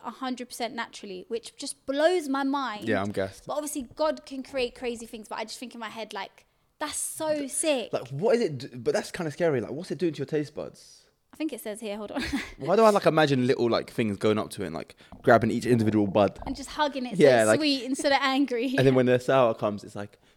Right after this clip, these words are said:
Speaker 2: slowly feeding it in so it doesn't, like, scare you.
Speaker 1: Sure. Anyway, so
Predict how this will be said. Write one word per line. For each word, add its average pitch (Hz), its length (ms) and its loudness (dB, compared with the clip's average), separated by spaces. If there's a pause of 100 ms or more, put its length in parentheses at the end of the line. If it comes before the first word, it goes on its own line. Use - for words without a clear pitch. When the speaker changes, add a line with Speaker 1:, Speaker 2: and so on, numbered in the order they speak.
(120)
Speaker 2:
slowly 113 400 -2
feeding 104 320 -6
it 85 80 -4
in 101 160 -6
so 107 100 -10
it - 40 -12
doesn't, 110 180 -10
like, 76 160 -14
scare 98 200 -8
you. 95 120 -10 (160)
Speaker 1:
Sure. 214 280 -12 (380)
Anyway, 262 320 -4 (300)
so 311 520 0